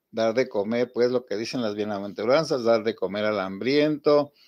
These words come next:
dar de ver, ver al sediento, curar al enfermo, ayudar al peregrino, al que va de un lado para otro. También antes no había maldades ni cosas por el estilo, entonces fácilmente se daban hospedajes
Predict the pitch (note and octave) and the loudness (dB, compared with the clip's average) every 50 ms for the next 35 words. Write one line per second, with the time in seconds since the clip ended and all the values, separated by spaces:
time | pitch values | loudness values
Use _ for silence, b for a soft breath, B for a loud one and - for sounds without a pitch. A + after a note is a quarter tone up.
0 | b b _ - A2 A2 A2 A2+ A2 G2+ G2+ G2 F#2+ F2+ - _ - G#2 A2 G#2+ | b b _ 4 4 4 6 4 2 4 2 2 0 -2 -14 _ -4 -2 -2 0
1 | G#2 G#2 G#2+ G2+ - A2+ G#2+ G2+ A2+ B2 C3+ C#3 C#3+ D3+ C#3+ - C#3 C3+ - - | 0 0 -2 -2 -2 -4 -4 0 2 4 4 4 4 2 2 2 0 0 2 -2
2 | G#2 G2 G#2+ A2 A2 A2 G#2+ G#2+ G#2 G2 G2+ G#2 G#2 - C3 C3+ C#3+ C#3+ C#3+ C#3+ | 0 2 4 4 6 4 4 2 0 -2 -4 -4 -4 0 4 4 4 4 4 2
3 | C#3+ D3 C#3+ C#3+ C#3 C#3 _ _ _ _ _ _ _ _ _ _ _ _ - - | 0 2 2 0 0 0 _ _ _ _ _ _ _ _ _ _ _ _ -4 -2
4 | G#2+ A2 A2 A2 A2+ G#2 A2+ A#2 A#2+ B2 B2+ B2+ B2 - - A#2+ A2 A2 G#2+ - | 0 0 2 2 2 6 8 10 10 10 8 6 4 -4 0 2 2 2 2 2
5 | - G#2+ G#2+ A2+ A2 A2+ A2+ C3 C#3+ D#3+ D#3+ E3 D#3+ D3+ D3 D3+ D3+ D3 B2 G2+ | 0 0 2 2 0 0 0 2 4 4 4 4 4 4 4 4 6 4 4 2
6 | G#2 A2 - A#2 A2+ A#2+ B2 A#2+ B2+ B2+ A#2+ A#2 A#2+ A#2+ A#2+ B2 A#2+ - G#2+ G#2+ | 0 0 -2 0 4 6 6 6 6 4 4 4 4 6 4 4 2 2 0 2
7 | G#2+ G#2+ G#2+ A2+ B2+ D3 E3 E3+ E3 E3+ - D3 D3 D3 C#3+ C#3+ _ - G#2+ A2+ | 2 4 4 4 6 8 8 6 6 4 2 2 2 2 0 -2 _ -2 0 0
8 | A2+ B2 B2 B2+ B2+ A#2+ B2 A#2 A2+ A#2 A#2+ A#2 A#2 A#2 A#2 A2+ A2 G#2 G2 G2 | 2 2 2 2 0 0 0 -2 0 2 4 4 6 4 4 4 2 0 0 2
9 | A2 A2 A2 A2 A2 G#2 G2 F#2+ - - G2 G#2 A#2 G2+ - - C3 C3+ C3+ C#3+ | 2 2 2 2 0 -4 -6 -10 -8 -8 -8 -6 -6 -8 -4 0 2 2 4 4
10 | D3 D3+ C#3 - - F3+ F3 E3+ E3 E3+ E3 b b b b b b b - G#2 | 2 2 0 2 4 6 6 6 6 4 2 b b b b b b b -12 -10
11 | - - A#2+ A#2+ B2 A#2+ - - A#2+ A2+ - - C3 A#2+ A#2 A#2 A2+ A2+ A2 A2 | 0 0 0 0 0 -4 -2 0 0 0 0 0 -4 -2 0 0 0 0 -2 -2
12 | - - A#2 G#2+ - A2+ G2 F#2+ F#2+ G2+ G#2+ G#2+ G2+ G2 G2 - - - A2+ A2+ | -2 -4 -4 -4 -2 -4 -2 0 0 2 0 0 -2 -4 -8 -10 -6 -2 0 2
13 | B2+ E3+ F#3+ E3+ - - D3+ C#3+ - - - - - | 4 4 2 2 0 -6 -8 -8 -8 -12 -12 -14 -16